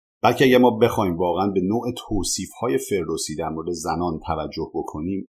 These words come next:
اتفاقاً توصیفات بسیار زیبایی در مورد زنان کرده، از حالا زیبایی ظاهری گرفته تا زیبایی‌های ذهنی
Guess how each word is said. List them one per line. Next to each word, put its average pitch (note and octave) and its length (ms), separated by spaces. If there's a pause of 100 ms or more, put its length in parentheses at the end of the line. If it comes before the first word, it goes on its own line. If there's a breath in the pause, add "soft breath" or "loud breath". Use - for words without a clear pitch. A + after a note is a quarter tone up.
(120)
اتفاقاً G2+ 400 (100)
توصیفات G#2 300 (120)
بسیار G2+ 400
زیبایی F#2 300
در E2+ 100
مورد E2 140
زنان E2 300
کرده، F#2+ 500 (100)
از D#2+ 160
حالا E2 180
زیبایی D#2 400
ظاهری E2 460
گرفته A#2 360 (220)
تا C3 260 (300)
زیبایی‌های F#2 1000
ذهنی F2 800